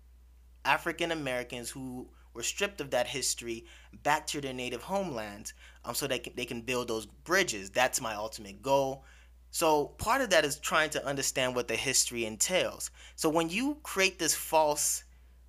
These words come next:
or unproven identity of being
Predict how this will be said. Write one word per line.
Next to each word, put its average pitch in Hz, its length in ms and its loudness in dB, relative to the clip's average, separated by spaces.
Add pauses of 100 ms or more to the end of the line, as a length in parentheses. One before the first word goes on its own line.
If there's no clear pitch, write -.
or 139 360 6 (460)
unproven 160 800 2 (640)
identity 143 800 4 (360)
of 135 460 8
being 147 480 4